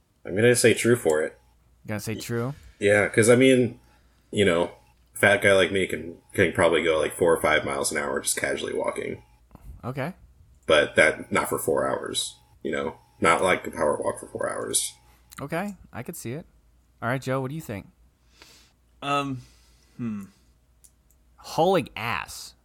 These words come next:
Speaker 2: remember.
Speaker 3: Like, that's, that's really, like, I guess the real question is, can you power, like, 'cause that's basically a running pace. So, can you power walk as fast as someone can run?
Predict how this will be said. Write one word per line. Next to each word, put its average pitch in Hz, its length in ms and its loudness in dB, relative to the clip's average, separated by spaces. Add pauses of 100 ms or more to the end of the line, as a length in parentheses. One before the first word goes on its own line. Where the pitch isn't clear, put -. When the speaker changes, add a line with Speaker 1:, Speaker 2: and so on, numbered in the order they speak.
(260)
Speaker 2:
remember. 120 460 -6
Speaker 3:
Like, 160 200 -4
that's, - 540 -6 (500)
that's - 180 -18
really, 117 480 -6 (540)
like, 151 220 -6 (1120)
I 147 60 -4
guess 202 180 -2
the 196 100 -6
real 165 200 -2
question 160 280 -4
is, 131 200 -4
can 147 240 -6
you 143 100 -4
power, 135 440 2
like, 139 160 -8
'cause 160 120 -6
that's 190 160 -8
basically 170 520 -2
a 120 60 -2
running 110 560 -6
pace. - 540 -14 (100)
So, 117 600 -8 (200)
can 135 140 -8
you 127 100 -4
power 131 360 0
walk 113 240 -6
as 107 160 -14
fast 110 280 -12
as 104 160 -14
someone 101 440 -14
can 95 200 -20
run? 95 420 -18